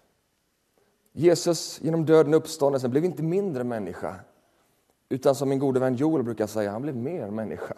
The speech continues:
Efter uppståndelsen återfick Jesus i sin mänsklighet den Guds härlighet som synden hade bestulit oss på. I syndafallet så blev vi av med den härlighet som Gud skapat oss till.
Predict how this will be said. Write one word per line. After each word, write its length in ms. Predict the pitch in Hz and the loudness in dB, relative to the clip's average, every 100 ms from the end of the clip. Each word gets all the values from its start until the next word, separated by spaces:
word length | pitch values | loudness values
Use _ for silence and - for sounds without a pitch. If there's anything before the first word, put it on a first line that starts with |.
| - - _ _ _ _ _ _ _ _ _ _ _ _ _ | -14 -20 _ _ _ _ _ _ _ _ _ _ _ _ _
Efter 360 | 190 214 - - | 4 4 2 2
uppståndelsen 840 | 175 - - 156 160 156 127 127 - | 2 -2 2 2 4 2 2 0 4
återfick 560 | 208 156 - 143 156 | 4 4 2 -6 -4
Jesus 760 | 127 160 160 123 - 165 - - | -4 -2 0 0 0 -2 -2 -4
i 100 | 170 | -4
sin 300 | - 160 160 | -2 0 2
mänsklighet 1040 | 202 175 123 - 143 135 165 190 113 - - - | 2 2 -2 -8 -8 -4 -2 0 -2 -6 -20 -12
den 260 | - 180 170 | 4 4 6
Guds 360 | 139 170 - - | 6 4 2 -2
härlighet 840 | 180 170 139 127 123 170 139 - - - | 4 4 4 0 0 -2 -2 -8 -20 -8
som 200 | - 139 | -2 0
synden 600 | 117 - 190 170 113 123 | 0 0 0 0 0 2
hade 140 | 135 | 2
bestulit 500 | 127 131 - 165 131 | 2 -4 0 0 0
oss 140 | 120 - | -6 -10
på. 220 | - 120 | -6 -6
I 20 | |
syndafallet 480 | 147 196 180 175 190 | -4 -2 0 0 0
så 60 | 196 | 6
blev 140 | 226 | 6
vi 80 | 233 - | 6 -2
av 540 | 180 262 262 151 107 101 - - _ | -4 -2 0 -2 -4 -12 -20 -20 _
med 180 | 143 175 | 0 2
den 140 | 156 123 | 2 -2
härlighet 540 | - 180 147 123 135 139 | -4 0 0 0 -4 -4
som 80 | |
Gud 200 | 147 123 | -4 -6
skapat 360 | - 156 123 107 | -4 -4 -4 -8
oss 120 | 123 | -12
till. 220 | - 92 | -8 -8